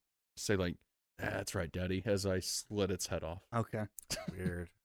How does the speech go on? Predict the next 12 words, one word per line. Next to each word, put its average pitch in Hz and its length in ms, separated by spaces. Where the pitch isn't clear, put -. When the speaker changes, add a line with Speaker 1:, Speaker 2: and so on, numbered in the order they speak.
Speaker 1:
Yeah. 139 180
Speaker 2:
As 143 220
the - 80
Speaker 3:
Weird. 151 1000
Speaker 2:
<laughs> - 180
eyes 151 540
from 135 240
one 151 180
on 147 100
his 135 140
cheek, 147 300
one 135 340